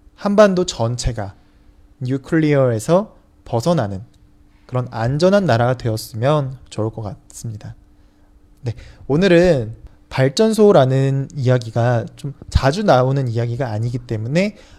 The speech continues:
단어들이, 어려운 단어들이 좀 있었을 것 같은데요.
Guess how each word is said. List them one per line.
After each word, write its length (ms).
단어들이, 460
어려운 360
단어들이 500
좀 220
있었을 320
것 120
같은데요. 640